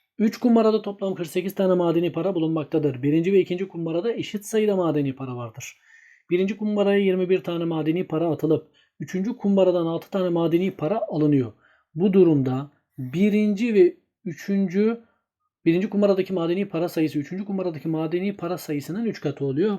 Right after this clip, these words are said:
Buna göre ilk durumda üçüncü kumbaradaki madeni para sayısı. Ee, şöyle yapalım. Birinci madeni para, birinci kutu, ikinci kutu, üçüncü kutu. Biz şöyle bir tablo oluşturalım. Şimdi bu da başlangıçtaki hal olsun. Not düşelim.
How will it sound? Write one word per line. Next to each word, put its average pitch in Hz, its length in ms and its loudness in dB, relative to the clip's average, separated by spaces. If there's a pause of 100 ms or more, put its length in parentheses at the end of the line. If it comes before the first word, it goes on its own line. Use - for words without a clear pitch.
(100)
Buna 185 180 0
göre 156 320 2 (360)
ilk 262 280 6
durumda 175 240 4
üçüncü 202 320 0
kumbaradaki 180 500 -2
madeni 170 400 4
para 139 200 -4
sayısı. 120 400 -10 (720)
Ee, 139 260 0
şöyle 147 260 -4
yapalım. 131 460 -8 (580)
Birinci 160 640 0 (180)
madeni 123 680 -6
para, 160 320 -8 (240)
birinci 143 280 -4
kutu, 143 380 -14 (420)
ikinci 147 360 -6
kutu, 196 460 -6 (340)
üçüncü 190 460 -4
kutu. 135 340 -10 (480)
Biz 170 260 -6
şöyle 131 420 -8
bir 170 60 -6
tablo 123 360 -8
oluşturalım. 110 500 -14 (1040)
Şimdi 160 180 -8
bu 190 80 -4
da 180 140 2
başlangıçtaki 151 720 0
hal 139 200 0
olsun. 120 380 -8
Not 143 160 -4
düşelim. 120 360 -12